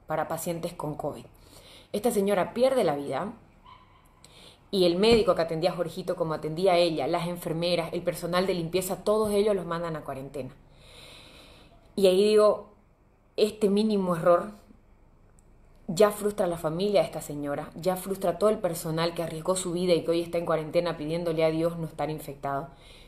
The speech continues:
Mi hermano decía, "Yo pudiera estar fuera y esta cama la podría estar ocupando alguien que realmente lo necesite".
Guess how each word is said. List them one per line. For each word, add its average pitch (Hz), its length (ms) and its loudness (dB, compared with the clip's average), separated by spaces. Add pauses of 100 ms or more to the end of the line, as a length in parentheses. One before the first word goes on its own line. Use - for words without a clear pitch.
Mi 185 80 2
hermano 202 420 4
decía, 180 480 2 (340)
"Yo 220 120 -4
pudiera 220 320 2
estar 202 260 4
fuera 214 240 4
y 190 140 4
esta 185 180 -2
cama 185 240 4
la 165 140 4
podría 175 180 0
estar 185 180 0
ocupando 175 440 0
alguien 185 240 0
que 175 80 -4
realmente 180 400 -2
lo 175 120 2
necesite". 175 800 -4